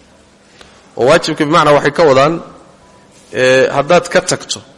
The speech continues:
waxaa kugu waajibaya, dhiig baa kugu waajibaya. Tayib. Waxayna u deliishanayaan aayadda Qur'aanka, "Wattakhiduu min maqaami Ibraahiima musallan." Waa amar bay leeyihiin.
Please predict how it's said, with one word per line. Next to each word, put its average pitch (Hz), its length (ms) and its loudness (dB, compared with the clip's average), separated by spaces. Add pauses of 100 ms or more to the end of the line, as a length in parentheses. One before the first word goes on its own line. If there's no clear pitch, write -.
(1000)
waxaa 143 260 -4
kugu 160 340 -4
waajibaya, 143 540 0
dhiig 160 280 -6
baa 135 120 -2
kugu 123 260 -6
waajibaya. 92 440 -6 (1080)
Tayib. 123 280 0 (1500)
Waxayna 170 300 2
u 214 100 0
deliishanayaan 156 840 2
aayadda 160 440 0
Qur'aanka, 151 640 0
"Wattakhiduu 151 800 -2
min 165 180 0
maqaami 156 480 0
Ibraahiima 143 640 0
musallan." 131 840 -2
Waa 131 260 2
amar 160 180 2
bay 135 160 -4
leeyihiin. 113 300 -6